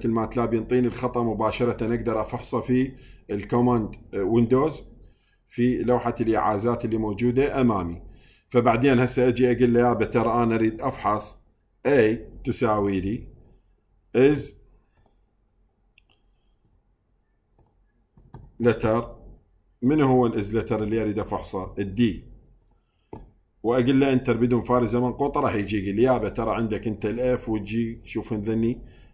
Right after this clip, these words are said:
لترز وذني البقيه اصفار، هن عباره عن حروف".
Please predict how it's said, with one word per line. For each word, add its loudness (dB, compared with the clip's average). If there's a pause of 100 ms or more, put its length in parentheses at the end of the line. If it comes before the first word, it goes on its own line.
(100)
لترز -2
وذني 0
البقيه -4
اصفار، -4
هن -4
عباره -4
عن -4 (800)
حروف". -6